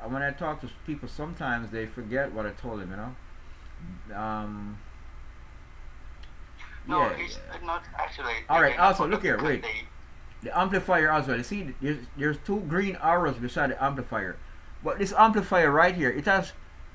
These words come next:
Speaker 1: it has the actual file on it, H W E L in blue, B E six, and the one determined is red. B E six is the same one. So all I gotta do is just click hardware I Ds from S D T actual. And then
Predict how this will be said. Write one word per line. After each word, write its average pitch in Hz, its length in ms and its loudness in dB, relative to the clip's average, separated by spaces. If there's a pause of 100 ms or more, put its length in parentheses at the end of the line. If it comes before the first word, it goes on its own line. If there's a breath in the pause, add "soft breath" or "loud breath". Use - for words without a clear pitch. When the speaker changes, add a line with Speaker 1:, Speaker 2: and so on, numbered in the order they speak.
(140)
Speaker 1:
it 147 120 -2
has 180 200 6
the 170 140 6
actual 208 380 10
file 190 300 6
on 185 160 8
it, 180 140 0 (120)
H 185 200 2
W 170 220 2
E 196 140 4
L 170 80 6
in 160 180 2
blue, 185 320 4
B 196 320 0
E 175 160 0
six, 233 300 0
and 151 180 2
the 156 80 6
one 208 220 8
determined 185 500 4
is 139 140 2
red. 151 340 6
B 208 180 2
E - 20 2
six - 240 0
is 160 120 2
the 151 60 -4
same 220 300 4
one. 127 140 2
So 147 100 0
all 208 120 6
I 208 60 2
gotta 175 200 4
do 156 120 2
is 139 60 2
just 139 180 -2
click 160 200 -4
hardware 147 380 4
I 147 140 6
Ds 135 180 0
from 123 160 -2
S 127 140 -2
D 117 180 -4
T - 160 -8
actual. 160 480 -4 (1700)
And 123 140 -2
then 123 360 -2